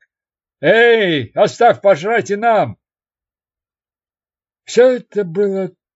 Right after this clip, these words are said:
так интересно, что никто не догадался посмотреть в зеркало заднего вида. Никто не увидел движущийся за ними чёрный внедорожник,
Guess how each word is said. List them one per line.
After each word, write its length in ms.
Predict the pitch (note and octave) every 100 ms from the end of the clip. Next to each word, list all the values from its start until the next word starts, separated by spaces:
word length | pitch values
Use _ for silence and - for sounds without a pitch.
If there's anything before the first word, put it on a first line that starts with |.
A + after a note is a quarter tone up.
| -
так 300 | G3 F#3+ -
интересно, 720 | D#3 C3 F3 G#3+ A3 - C#3+
что 240 | A2+ -
никто 500 | A#2+ C#3+ - _ F3+
не 180 | F3 E3
догадался 1000 | D3+ D3+ D3 D3 C3+ D#3 D#3 B2+ - B2
посмотреть 760 | A2+ A#2+ - B2 A#2 A#2 C3 G#2
в 80 |
зеркало 840 | F#2 F#2 G2+ D3 A#2 - G2+ F#2+ G2+
заднего 760 | F#2 G2 A2+ F2+ G#2 G#2 G#2
вида. 520 | A2 A#2+ C#3 A2+ F#2 - _ _ _ _
Никто 500 | A2+ C#3+ - - G#3+
не 160 | G3+ G3
увидел 680 | G3 F3 D#3+ G#3+ F3 F#3 E3+
движущийся 1400 | B2 A2+ C#3 A3 F3+ E3+ D3+ A#2+ - - C3+ B2+ A2 B2
за 200 | G#2 C3
ними 280 | C#3+ C#3 C3
чёрный 720 | A2+ - D3 D3 B2 B2+ B2+
внедорожник, 1200 | G2+ G#2+ A#2+ A#2+ A2 A2+ E3 G3 C3 F3 E3 -